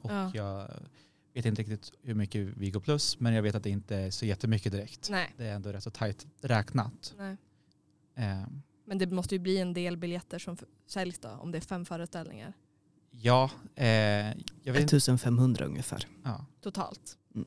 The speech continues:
Speaker 2: Mm.
Speaker 3: Som vi kan sälja, som vi
Speaker 2: Mm.
Speaker 3: brukar utgå
Speaker 1: Mm.
Speaker 3: från.
Speaker 2: Mm.
Speaker 3: Det brukar ungefär vara ungefär sådär.
Speaker 2: Mm.
Speaker 1: Och, eh,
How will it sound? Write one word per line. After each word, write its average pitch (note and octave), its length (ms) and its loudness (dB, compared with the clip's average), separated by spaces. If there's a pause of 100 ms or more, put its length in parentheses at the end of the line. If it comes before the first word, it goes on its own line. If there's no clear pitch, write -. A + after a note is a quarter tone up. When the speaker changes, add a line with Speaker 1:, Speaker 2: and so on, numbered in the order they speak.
Speaker 2:
Mm. A3+ 120 -4
Speaker 3:
Som B2 100 2
vi A#2 60 2
kan A2+ 280 -2
sälja, G2+ 400 0
som - 160 0
vi G#2+ 40 4
Speaker 2:
Mm. G#2+ 80 0
Speaker 3:
brukar G2+ 200 -6
utgå F#2+ 220 -4
Speaker 1:
Mm. A2 100 4
Speaker 3:
från. - 220 -6
Speaker 2:
Mm. - 120 -10
Speaker 3:
Det B2+ 80 4
brukar A#2+ 220 0
ungefär C#3+ 360 0
vara B2+ 140 6
ungefär A#2 240 -2
sådär. - 280 -4 (120)
Speaker 2:
Mm. B3 220 -2 (440)
Speaker 1:
Och, - 360 -10
eh, G2 420 0